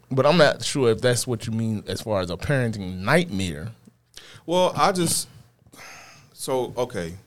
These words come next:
Speaker 2: be transparent here.
Speaker 1: Okay.
Speaker 2: With my oldest,
Speaker 1: Okay.
Speaker 2: it
Speaker 1: I,
Speaker 2: has been
Speaker 1: I
Speaker 2: very
Speaker 1: lo-,
Speaker 2: difficult.
Speaker 1: I love him.
Speaker 2: I love her too.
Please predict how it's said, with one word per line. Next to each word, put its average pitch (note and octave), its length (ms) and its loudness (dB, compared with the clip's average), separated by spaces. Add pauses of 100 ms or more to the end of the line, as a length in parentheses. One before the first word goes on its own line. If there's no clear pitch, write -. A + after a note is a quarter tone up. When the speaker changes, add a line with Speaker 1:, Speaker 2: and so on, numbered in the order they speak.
(200)
Speaker 2:
be C#3 120 -4
transparent E2 680 -4
here. F#2 260 -4 (120)
Speaker 1:
Okay. A2 280 -6 (580)
Speaker 2:
With A2+ 160 2
my B2 200 2
oldest, A2 640 0 (260)
Speaker 1:
Okay. G#2+ 220 -4 (760)
Speaker 2:
it G2 100 0
Speaker 1:
I, G2+ 40 0
Speaker 2:
has G2 220 0
been G2 240 0
Speaker 1:
I G#2 40 0
Speaker 2:
very G#2+ 220 4
Speaker 1:
lo-, F#2 60 -6
Speaker 2:
difficult. F2+ 580 -4
Speaker 1:
I A#2 100 -6
love E2+ 260 -8
him. G2+ 80 -16 (760)
Speaker 2:
I - 80 -2
love F#3+ 200 4
her F3 60 0
too. E3+ 280 0